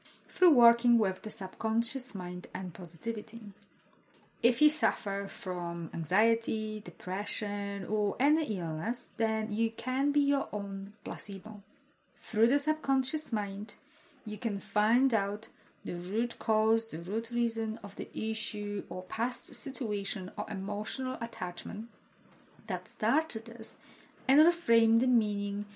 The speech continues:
that you gave it many years ago. By changing your thought pattern and emotional attachment, to past experiences,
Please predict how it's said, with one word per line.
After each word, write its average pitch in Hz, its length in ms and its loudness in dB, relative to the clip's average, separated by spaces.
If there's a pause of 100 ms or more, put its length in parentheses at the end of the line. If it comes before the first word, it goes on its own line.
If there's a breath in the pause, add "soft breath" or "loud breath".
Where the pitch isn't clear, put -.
(200 loud breath)
that 240 140 4
you 240 160 4
gave 202 340 -2
it 196 160 -6 (260)
many 208 460 -2
years 185 360 -4
ago. 196 280 -8 (640)
By 202 140 2
changing 254 640 4
your 311 160 6
thought - 320 0
pattern 214 480 -6 (440 soft breath)
and 233 240 6
emotional 233 680 4
attachment, 220 720 -4 (340 loud breath)
to - 120 -16
past 269 460 2
experiences, 190 920 -6